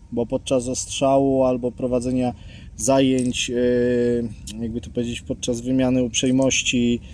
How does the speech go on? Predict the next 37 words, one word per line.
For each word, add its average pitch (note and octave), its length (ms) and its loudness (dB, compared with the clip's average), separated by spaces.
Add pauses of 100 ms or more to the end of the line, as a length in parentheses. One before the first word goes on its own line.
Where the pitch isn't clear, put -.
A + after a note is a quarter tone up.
(300)
ognia, B2 560 2
et B2 120 -2
cetera B2+ 420 4
można B2+ 440 2
w - 60 -12
tym A#2+ 160 -2
momencie A#2+ 720 2 (280)
skutecznie A#2+ 880 0 (140)
nawoływać. A#2 580 0 (320)
W - 60 -4
filmach E3 300 6
wojennych C#3 340 4
to D3 100 0
jest C3 100 -2
fajnie C#3 220 4
pokazane, C3+ 520 2
jak B2+ 120 0
połowa B2+ 480 4
rosyjskiej B2+ 460 2
armii B2 260 4
działa A#2+ 260 4
na A#2 140 0
gwie-, C3 420 0
gwizdki C3+ 560 0 (400)
i C3+ 60 2
od B2+ 100 2
tamtej C#3+ 300 4
pory C#3 240 4
do B2 140 0
dnia B2+ 180 2
dzisiejszego B2 580 -2
dużo A#2+ 240 0
się B2+ 120 -2
nie A#2+ 100 2
zmieniło. A2 400 0
Warto B2 320 0
mieć A2 280 -2